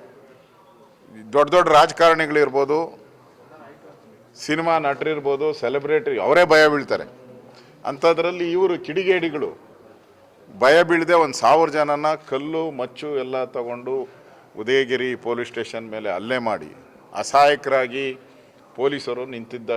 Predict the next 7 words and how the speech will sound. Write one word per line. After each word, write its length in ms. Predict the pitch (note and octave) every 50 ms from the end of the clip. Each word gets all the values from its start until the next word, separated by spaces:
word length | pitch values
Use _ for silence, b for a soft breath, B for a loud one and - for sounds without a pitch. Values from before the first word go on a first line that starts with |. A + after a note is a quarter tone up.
| A2+ G2
ಘಟನೆಯನ್ನು 580 | G#2 G2 - A#2+ A#2 A#2 A2 G#2 G2 G2+ A#2 C3
ನಾನು 240 | C3 A#2+ G2+ F#2+ -
ಕಣ್ಣು 200 | - B2 C3+ C3+
ಮುಂದೆನೇ 360 | B2 A#2+ A2 G#2 G#2+ B2 D3+
ನಾನು 180 | C#3 A#2+ G2 F#2
ನೋಡಿದ್ದೀನಿ. 420 | F#2+ G#2 G#2+ G#2+ G2 E2 D#2+ D#2+ - _ _ _ - - b b b b b b b b b b _ -
ನಾನವತ್ತು, 840 | G2+ B2 D3+ D#3+ D#3+ D3+ D3+ D3 - E3+ E3+ F3 F3+ F3 - -